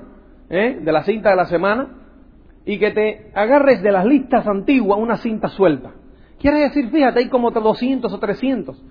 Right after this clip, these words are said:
No tienes que hacer, porque tú estás en una maratón, señores. ¿Me entiendes? ¿Eh? Entonces, pues, eh, tú,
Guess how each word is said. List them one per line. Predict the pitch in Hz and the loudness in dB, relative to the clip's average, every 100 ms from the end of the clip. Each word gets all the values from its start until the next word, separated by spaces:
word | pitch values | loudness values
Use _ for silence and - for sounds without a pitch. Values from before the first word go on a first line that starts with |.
| - - | -20 -10
No | 240 311 | -8 -4
tienes | 311 285 - | -2 -4 -4
que | 226 | -6
hacer, | 196 247 - - - | 0 0 0 -10 -8
porque | 247 311 | -2 -2
tú | |
estás | 320 277 | 0 0
en | 294 | 2
una | 285 277 | 2 0
maratón, | 262 254 240 339 359 | 0 -2 2 2 0
señores. | - 180 147 107 - - _ - - | -6 -6 -6 -12 -20 -20 _ -20 -10
¿Me | 160 | -8
entiendes? | 165 311 220 135 - - - - | -4 -2 -2 -6 -16 -20 -20 -10
¿Eh? | 185 240 262 | -4 -2 -4
Entonces, | 233 311 349 320 240 | -2 0 0 -2 2
pues, | 240 185 | 2 2
eh, | 220 196 175 - - - | 0 -2 -4 -16 -20 -12
tú, | - 330 320 | 0 6 6